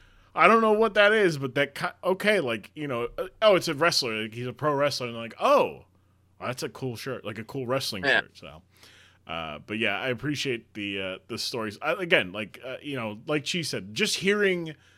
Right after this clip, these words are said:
Speaker 1: people recant stories of joy, you know, and, like, just memories, and especially around pro wrestling, because to me, I, I, I was talking about this the other day, pro wrestling is joy. Like, it is just,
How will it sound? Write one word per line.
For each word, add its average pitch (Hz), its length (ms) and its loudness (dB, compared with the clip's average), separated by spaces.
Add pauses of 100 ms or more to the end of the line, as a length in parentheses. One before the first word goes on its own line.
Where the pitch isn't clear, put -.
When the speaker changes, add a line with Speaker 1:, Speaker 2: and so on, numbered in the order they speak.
(240)
Speaker 1:
people 139 640 0 (760)
recant 143 640 -4
stories 143 640 -2
of 104 160 -12
joy, 110 520 -4 (240)
you 107 100 -2
know, 110 200 0
and, 107 120 -4
like, 107 200 -2
just 107 160 -10
memories, 117 420 -4
and 151 100 -8
especially 220 380 2
around 139 600 2 (440)
pro 156 220 2
wrestling, 143 420 2
because 127 320 -4
to 127 120 -10
me, 165 460 0
I, 123 80 -4
I, 120 320 -6 (160)
I 131 60 -2
was 120 100 -4
talking 135 180 -6
about 120 160 -6
this 113 160 -10
the 120 120 -8
other 104 120 -8
day, 131 320 -6 (680)
pro 294 180 4
wrestling 214 380 2
is 135 180 0
joy. 98 480 -4 (420)
Like, 135 160 4
it 151 120 6
is 147 200 2
just, 117 600 -2